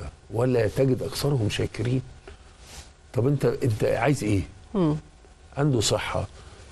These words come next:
Speaker 1: أنا عييت أسبوعين. عرفت يعني إيه عيا؟
Speaker 2: مم.
Speaker 1: عرفت يعني إيه صحة؟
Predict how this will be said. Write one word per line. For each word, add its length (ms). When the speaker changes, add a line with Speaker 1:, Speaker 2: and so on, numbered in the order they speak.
Speaker 1:
أنا 200
عييت 360
أسبوعين. 460
عرفت 260
يعني 180
إيه 100
عيا؟ 260
Speaker 2:
مم. 320
Speaker 1:
عرفت 220
يعني 140
إيه 60
صحة؟ 460